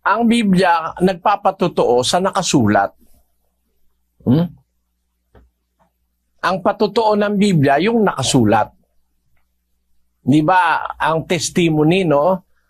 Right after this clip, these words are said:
Bawa, may testigo, nagpapatotoo. Yung kanya sinasabi, sinusulat yun eh.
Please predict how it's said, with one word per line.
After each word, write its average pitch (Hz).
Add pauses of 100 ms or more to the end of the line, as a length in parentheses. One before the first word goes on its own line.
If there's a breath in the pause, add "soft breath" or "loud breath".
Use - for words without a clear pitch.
(180)
Bawa, 151
may 143
testigo, 147
nagpapatotoo. 147 (720)
Yung 208
kanya 247
sinasabi, 220
sinusulat 185
yun 196
eh. 107